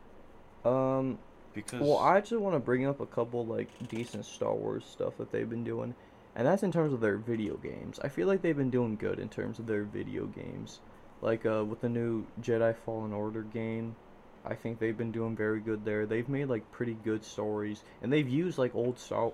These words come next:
Speaker 1: older Star Wars music in those scenes too, while
Speaker 2: Mm-hmm.
Speaker 1: creating new ones for the new characters, which makes sense. Um, so yeah, that's a really good game. I'm looking forward to the new one.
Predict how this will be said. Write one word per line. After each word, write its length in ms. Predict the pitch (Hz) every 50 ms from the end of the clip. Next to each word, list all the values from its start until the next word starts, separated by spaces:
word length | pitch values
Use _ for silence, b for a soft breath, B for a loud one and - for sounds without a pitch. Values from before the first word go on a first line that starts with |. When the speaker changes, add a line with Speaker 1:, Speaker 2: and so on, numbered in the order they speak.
| - -
Speaker 1:
older 240 | 110 120 117 110 107
Star 260 | - - 107 107 110
Wars 260 | 101 - - - -
music 300 | 107 98 95 95 - - -
in 180 | 107 101 101 101
those 200 | 107 104 104 -
scenes 240 | - 104 101 101 -
too, 180 | - - 120 104
while 160 | 104 107 113
Speaker 2:
Mm-hmm. 100 | 113 95
Speaker 1:
creating 360 | 123 123 127 120 117 110 107
new 160 | 110 117 123 123
ones 360 | 104 107 101 101 107 104 - B B B B
for 160 | - - 135
the 120 | 117 120
new 180 | 120 120 113 101
characters, 720 | - - 113 131 147 131 117 - - 95 92 101 - - B B B B -
which 200 | 113 110 - -
makes 260 | 113 107 101 - -
sense. 500 | - - 135 123 - - 127 - - - B B B B B B B B B -
Um, 500 | 117 110 110 107 101 101 98 95 101 101 - - - - - - - - -
so 160 | - - 135
yeah, 140 | 123 107 104
that's 240 | 95 120 131 - -
a 140 | 139 123 - -
really 220 | 113 120 127 131
good 200 | 123 131 127 117
game. 300 | 107 120 113 113 113 113
I'm 140 | 101 110 113
looking 260 | 117 120 - 123 110
forward 300 | - - 110 104 107 101
to 80 | - 101
the 120 | 98 104
new 180 | 98 101 101 104
one. 260 | 104 104 104 104 101